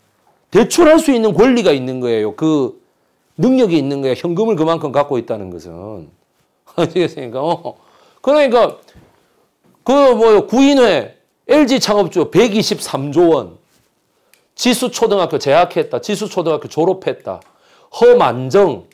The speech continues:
지에스 창업주이다. 지수면 승산만. 이건 초등학교 댕기신 분은 아니지요. 근데 지수면에 있었다고, 이 사람이. 그 다음에 어떻게 돼? 구태회 지수초등학교 졸업. 그래서 진주시 지수초등학교는 엘지 그룹의 전폭적인 지원을 지난 칠십 년 동안 받아왔습니다.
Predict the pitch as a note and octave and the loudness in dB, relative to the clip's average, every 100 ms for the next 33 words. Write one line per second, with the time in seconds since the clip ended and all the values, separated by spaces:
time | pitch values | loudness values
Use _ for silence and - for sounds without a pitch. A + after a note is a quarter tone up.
0 | _ _ _ _ G3+ A3+ D3+ E3+ E3 F3 | _ _ _ _ 0 0 0 -4 -4 -4
1 | D3 B2+ - A3+ - A#3+ A3 B3+ A#3+ - | -6 -4 -6 -6 -4 -6 0 0 0 -4
2 | G#3 F3+ D#3 D#3 F3 C#3+ - A#3+ G#3+ E3 | -4 -2 -4 -2 -2 -2 -4 -2 -2 -2
3 | F#3+ A#3 G#3 G3 D3+ F3+ G#3+ B2+ A#2+ D3+ | -2 -4 -6 -6 -4 -6 -6 -6 -6 -8
4 | A#2 A2 A#2 D#3 - - _ - C#4 - | -8 -12 -10 -10 -12 -20 _ 0 0 2
5 | E4+ D4 A#3+ F3+ E3+ A#3+ - - - G#2 | 2 4 2 2 0 -2 0 0 2 -2
6 | F#2+ F#2 G#2 F2+ D2+ D#2+ _ _ _ _ | -6 -8 -10 -10 -18 -20 _ _ _ _
7 | F#3+ B3 A3+ E3 C#3 C3+ G#2+ F#3 G#3 - | 2 2 2 0 -2 -4 -4 -6 -8 -2
8 | A#3+ A#3 B3 D3 - - A3+ G#3 A3+ - | 0 2 2 0 -4 -10 -6 -6 -6 -6
9 | F#3 E3+ C3 - C#3+ D#3 G2+ _ _ _ | -6 -4 -6 -4 0 0 -2 _ _ _
10 | _ _ _ _ - B3 A#3+ A3 - - | _ _ _ _ -2 2 4 2 0 -8
11 | F#3 F#3+ A3+ A#3+ F#3 A3+ B3 G3 A3 G3 | -6 -4 -4 -4 -4 -6 -6 -4 -2 0
12 | E3 C#3+ B2 E3 D3 - _ _ - D3+ | -2 -4 -4 -2 -4 -8 _ _ -2 0
13 | G3+ E3 C#4 E3 F3 D#3+ D3 C3 F3 - | 0 0 -2 0 0 0 0 2 0 0
14 | _ - G#3 A#3 A#3 D3+ C3 G#2+ B2+ B2 | _ -4 0 0 -2 -8 -8 -10 -8 -8
15 | A#2 - G#2+ B2 - A#3+ - B3 G3 A#2+ | -8 -12 -10 -10 -8 -8 -6 -6 -8 -8
16 | F#2 F#2+ A2 E2+ C#2 - _ _ | -10 -8 -8 -8 -12 -20 _ _